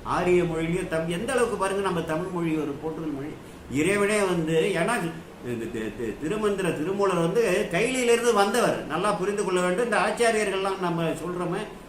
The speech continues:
இவர்கள்லாம் திருக்கையிலிருந்து வந்தவர்கள் தான். "வடமொழியும் தென்தமிழும் மறைகள் நான்கும் ஆனவன்கான்." அது அப்ப "ஆரியமும் தமிழும் உடனே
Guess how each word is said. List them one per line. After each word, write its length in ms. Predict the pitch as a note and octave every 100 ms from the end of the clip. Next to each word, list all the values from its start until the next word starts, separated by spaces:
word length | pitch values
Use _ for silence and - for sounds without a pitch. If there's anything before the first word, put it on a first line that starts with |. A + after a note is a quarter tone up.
| C#3
இவர்கள்லாம் 520 | E3 G3+ G3+ A3 -
திருக்கையிலிருந்து 760 | F#3+ G#3 G3+ F#3+ F3+ E3+ F3 F3+
வந்தவர்கள் 520 | D#3+ D3+ D#3 C#3 A#2
தான். 160 | G2 F2+ - - - - - - - B2 A2+
"வடமொழியும் 680 | D3 G3 G#3 G3+ G3+ G#3+
தென்தமிழும் 640 | E3+ F3 F#3+ F#3 F3+ F#3 F#3
மறைகள் 300 | E3 E3+ F3
நான்கும் 380 | E3 E3 E3
ஆனவன்கான்." 600 | D3+ D#3+ D#3+ D3 C#3+ F3 D#3+
அது 160 | C#3
அப்ப 240 | C3 - C3+ D3+ F#3
"ஆரியமும் 680 | B2 D#3 G#3 G#3+ G3+ G#3 G#3+
தமிழும் 440 | E3+ E3 F#3 G3+ F3
உடனே 380 | E3 F3 G3